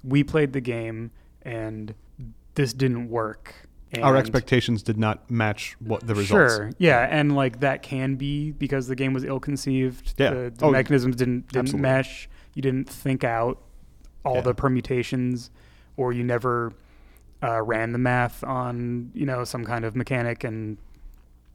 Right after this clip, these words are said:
Speaker 1: or mechanical interaction, and, and, you know, they did do it and it
Speaker 2: Yeah.
Speaker 1: went awry. Um, or it could be because someone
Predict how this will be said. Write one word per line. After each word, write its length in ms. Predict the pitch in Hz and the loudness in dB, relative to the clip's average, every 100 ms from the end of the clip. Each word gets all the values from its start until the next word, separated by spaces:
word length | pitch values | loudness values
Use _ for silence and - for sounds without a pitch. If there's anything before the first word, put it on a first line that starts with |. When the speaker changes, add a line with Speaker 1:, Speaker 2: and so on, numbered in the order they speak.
| - | -2
Speaker 1:
or 60 | 147 | 0
mechanical 420 | 120 127 113 127 | 2 0 0 0
interaction, 540 | 123 117 113 - 120 | 2 0 -2 -4 -4
and, 260 | 113 107 113 | -6 -10 -12
and, 380 | 123 113 113 113 - - - | -12 -14 -16 -18 -20 -16 -10
you 80 | |
know, 220 | 127 117 110 | -8 -8 -4
they 140 | 120 | -2
did 300 | 107 117 107 | 0 -2 -2
do 180 | 110 113 | -2 -2
it 140 | 117 - | -2 -4
and 320 | 107 104 104 - - - - - - - | -10 -12 -14 -20 -20 -20 -20 -20 -16 -4
it 100 | 110 | 0
Speaker 2:
Yeah. 60 | |
Speaker 1:
went 140 | 113 113 | 0 0
awry. 380 | 110 107 107 - - - - - - | 0 -2 -6 -10 -20 -20 -20 -20 -10
Um, 320 | 123 110 117 - - | -4 -4 -4 -6 4
or 300 | 139 139 139 | 8 10 8
it 160 | 139 | 4
could 160 | 143 120 | 2 2
be 100 | 131 | 2
because 340 | 131 135 131 | 2 2 -2
someone 580 | - 135 139 139 139 147 | 0 2 4 4 0 -2